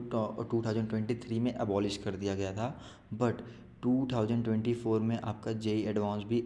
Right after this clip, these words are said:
abolish कर दिया गया। मतलब अब अगर आपको ट्वेंटी फ़ोर में, मतलब टू थाउजेंड ट्वेंटी फ़ोर में admission लेना है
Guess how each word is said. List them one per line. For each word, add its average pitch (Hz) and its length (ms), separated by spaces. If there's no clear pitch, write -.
abolish 101 380
कर 107 140
दिया 95 240
गया। 98 140
मतलब 101 600
अब - 360
अगर 113 300
आपको 113 320
ट्वेंटी 110 720
फ़ोर 117 440
में, 117 460
मतलब 104 300
टू 113 200
थाउजेंड 107 280
ट्वेंटी 101 260
फ़ोर 107 220
में 110 180
admission 104 400
लेना 101 280
है 113 120